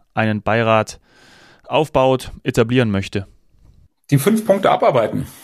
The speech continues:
Speaker 2: die ich, äh, die ich eben mit reingebracht habe. Klarer Purpose, sehr bewusste Auswahl der People, und zwar alle, die auf Next Level sind, mir was ranbringen, aber trotzdem noch Lust haben, sich tatsächlich zu engagieren. Klare Charter,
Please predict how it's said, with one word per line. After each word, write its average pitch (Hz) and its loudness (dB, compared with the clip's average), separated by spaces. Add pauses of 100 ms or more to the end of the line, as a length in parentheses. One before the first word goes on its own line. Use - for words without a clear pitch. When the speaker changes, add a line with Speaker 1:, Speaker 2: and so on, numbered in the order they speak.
(200)
Speaker 2:
die 117 -2
ich, - -6
äh, 110 0 (240)
die 127 -6
ich - -12 (260)
eben 127 2
mit 113 2
reingebracht 117 0
habe. 131 0 (160)
Klarer 156 2
Purpose, 143 2 (760)
sehr 143 0
bewusste 143 0
Auswahl 127 0
der 120 0
People, 135 -2
und 110 -6
zwar 113 -2 (100)
alle, 123 0
die 120 -8
auf 123 -6
Next 135 0
Level 135 0
sind, 135 -4 (560)
mir 120 -4
was - -2
ranbringen, 143 0 (160)
aber 135 0
trotzdem 170 0
noch 127 0
Lust 135 -2
haben, 135 -6
sich 131 -8
tatsächlich 127 -8
zu 120 -12
engagieren. 123 -4
Klare 151 2
Charter, 127 -2